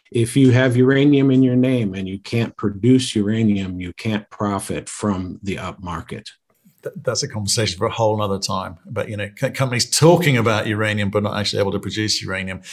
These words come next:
Speaker 2: that's a conversation for another time. I wanna, wanna, wanna focus in on this one, okay? So these field tests allow you to accelerate into the economics, okay? You talked about, you know, starting the process in twenty twenty-two, but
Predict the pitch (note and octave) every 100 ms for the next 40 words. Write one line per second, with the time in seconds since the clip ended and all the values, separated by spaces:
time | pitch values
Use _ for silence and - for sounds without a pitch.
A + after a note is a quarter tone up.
0 | - - G#2+ A2+ - A#2+ A#2+ B2+ E3 A2
1 | G#2+ G#2+ G#2 A#2 A2 B2+ C#3 C3 A#2 -
2 | A2 C3 B2 B2+ A2+ G#2 G2+ G#2 G2+ G2+
3 | A#2 - - - - B2+ B2+ - - D#3+
4 | E3+ E3+ E3 D#3+ - G#2 A#2 D3 - -
5 | - - _ _ _ _ A#2+ A#2+ B2+ B2
6 | A#2 - - - - B2+ B2+ C3+ C3+ C3
7 | B2+ - A#2 A2 A2+ G#2+ - G2 D#2+ D#2+
8 | - G#2 - A2 A2 A2 A#2+ - A2+ -
9 | A2 G#2 G2+ - - - - A#2+ B2 B2
10 | A#2+ G#2+ G2+ A#2+ A2+ A2 G#2+ G#2 G2+ -
11 | A2 G#2 G#2